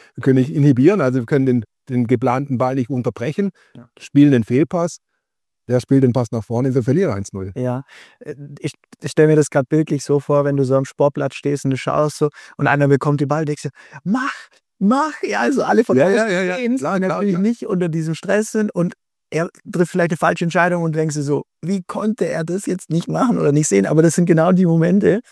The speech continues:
Speaker 2: die du
Speaker 1: Ja.
Speaker 2: beschreibst und wo sich ja natürlich auch jeder Spieler nachher wünscht, handlungsfähig zu bleiben,
Speaker 1: Genau.
Speaker 2: seine
Speaker 1: Ja.
Speaker 2: Ener-, und wo ich ja auch als Trainer mir wünsche, handlungsfähig zu bleiben, weil dadurch lebe ich ja diese Stressmomente auch
Speaker 1: Absolut.
Speaker 2: möglicherweise.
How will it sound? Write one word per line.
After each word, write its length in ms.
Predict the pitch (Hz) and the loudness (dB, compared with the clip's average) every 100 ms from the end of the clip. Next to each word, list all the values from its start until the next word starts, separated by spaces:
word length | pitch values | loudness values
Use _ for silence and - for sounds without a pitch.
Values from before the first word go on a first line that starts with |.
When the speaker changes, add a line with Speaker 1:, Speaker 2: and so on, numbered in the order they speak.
| _ - | _ -2
Speaker 2:
die 80 | 196 | 2
du 100 | 165 | 4
Speaker 1:
Ja. 160 | 156 139 | 4 4
Speaker 2:
beschreibst 400 | 147 180 208 165 | 4 2 2 0
und 160 | 147 - | -4 -4
wo 160 | 156 156 | -2 0
sich 180 | 151 | 2
ja 100 | 160 | 2
natürlich 340 | 147 147 165 151 | 0 0 -2 -2
auch 100 | 143 | -2
jeder 260 | 151 156 | 0 0
Spieler 640 | 139 - 196 196 170 202 - - - - | -2 -2 2 4 2 0 -6 -16 -20 -6
nachher 400 | 147 147 147 131 | -4 -2 -2 -2
wünscht, 320 | 180 208 - - | -2 -2 -8 -4
handlungsfähig 920 | 208 214 165 151 - - 123 156 131 - | -2 0 0 -2 -4 -8 -2 0 -2 -6
zu 180 | - 135 | -10 -4
bleiben, 380 | 131 143 175 180 | -2 -2 0 2
Speaker 1:
Genau. 180 | 127 | 4
Speaker 2:
seine 260 | 117 156 110 | 2 0 -2
Speaker 1:
Ja. 40 | 110 | -4
Speaker 2:
Ener-, 180 | 147 139 _ _ _ _ _ _ _ - | -6 -8 _ _ _ _ _ _ _ -6
und 220 | 151 139 | 0 0
wo 180 | 151 180 | 2 0
ich 220 | 190 - | 0 -2
ja 220 | 156 131 - | 0 0 0
auch 160 | 135 | -4
als 260 | 131 139 - | -4 -4 0
Trainer 600 | 143 139 233 233 139 127 _ _ 156 | 2 4 6 6 4 -2 _ _ -2
mir 320 | 147 143 135 | 0 0 0
wünsche, 580 | 156 175 - 190 240 262 - | 0 0 -2 -2 -2 -8 -14
handlungsfähig 680 | - 151 156 151 - 135 139 | -4 -2 0 -4 -2 -2 -2
zu 140 | - 135 | -4 -2
bleiben, 300 | 131 151 156 | 0 2 2
weil 200 | 143 139 | 0 0
dadurch 400 | 127 127 131 120 | -2 0 -2 0
lebe 220 | 147 151 | 0 0
ich 60 | 135 | -2
ja 100 | 127 | -4
diese 220 | 127 131 | -4 -6
Stressmomente 800 | - 131 - 139 127 127 117 - | -6 -8 -4 -4 -2 -2 -2 -4
auch 280 | - 277 - | -2 -2 -2
Speaker 1:
Absolut. 180 | 135 | -2
Speaker 2:
möglicherweise. 760 | 127 127 127 107 117 120 151 | 0 0 0 2 2 0 -2